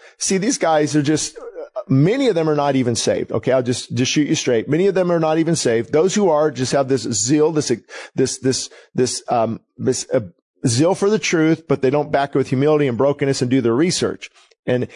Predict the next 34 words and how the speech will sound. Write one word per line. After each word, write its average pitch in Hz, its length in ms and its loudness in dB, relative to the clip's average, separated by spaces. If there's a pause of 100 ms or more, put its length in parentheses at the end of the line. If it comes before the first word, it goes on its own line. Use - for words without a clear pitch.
and - 80 0
no 170 80 0
matter 190 200 2
what 170 240 0
we 165 140 0
show 170 460 0
them, 220 180 0
it 151 80 -2
doesn't 127 240 0
matter. 113 300 -2
It - 80 -12
doesn't 123 200 0
matter. 110 320 2
They 110 160 0
still, 117 460 0 (400)
um, 104 360 -2 (120)
believe 135 300 0
this 127 200 2
false 131 220 -2
prophet. 127 380 -2
And 135 140 0
I, 127 120 -2
I 131 80 4
was 131 180 0
accused 131 300 0
of 120 60 -2
being 127 160 0
part 139 220 0
of 123 60 -2
the 120 160 -2
N 143 120 0
A 139 100 2
R, 139 380 0 (360)
National 123 720 -2